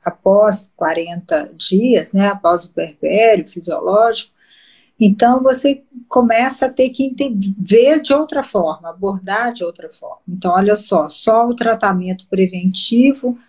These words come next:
não tá sendo, não foi efetivo pro seu caso. Então, agora a gente, nós vamos fazer diferente. Nós vamos passar a fazer exercícios pra aumentar o tônus do seu períneo, aumentar a musculatura,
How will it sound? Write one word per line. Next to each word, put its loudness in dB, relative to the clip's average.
não 4
tá 0
sendo, -2
não 2
foi 2
efetivo -2
pro -10
seu -8
caso. -10
Então, 4
agora 2
a -4
gente, -6
nós 2
vamos -2
fazer 2
diferente. -2
Nós -4
vamos -2
passar 2
a -4
fazer 2
exercícios -2
pra 2
aumentar 0
o -12
tônus 0
do -8
seu 0
períneo, 0
aumentar -4
a 2
musculatura, 2